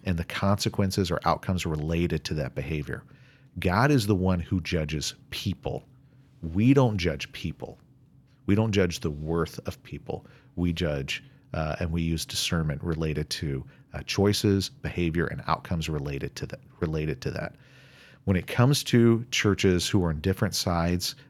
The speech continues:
of, uh, sexual ethics and, uh, endorsing, uh, homosexual behavior or transgenderism or other things, I will stand shoulder to shoulder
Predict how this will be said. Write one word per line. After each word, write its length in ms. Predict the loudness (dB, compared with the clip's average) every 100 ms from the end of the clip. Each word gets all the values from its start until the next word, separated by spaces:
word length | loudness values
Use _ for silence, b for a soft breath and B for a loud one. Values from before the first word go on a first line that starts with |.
| b
of, 480 | 0 2 0 -2 -4
uh, 200 | -4 -4
sexual 400 | -2 -4 -4 -4
ethics 420 | -2 0 -2 -2 -4
and, 160 | -6 -8 B B
uh, 120 | -4 -2
endorsing, 720 | -4 -2 0 0 2 0 0 -4 b b
uh, 240 | -4 -4
homosexual 640 | -2 -2 -2 -2 -4 -2 -2
behavior 640 | -2 -4 -4 -2 -2 -2 -6 B B
or 80 | -8
transgenderism 880 | -6 -4 -4 -4 -2 0 0 -2 -2
or 180 | -4 -2
other 220 | -4 -4
things, 420 | -4 -4 -6 -8 -14 _
I 180 | -2 2
will 160 | 4 4
stand 560 | 0 0 2 4 2
shoulder 420 | 0 0 2 2 0
to 120 | -2
shoulder 500 | -2 0 2 0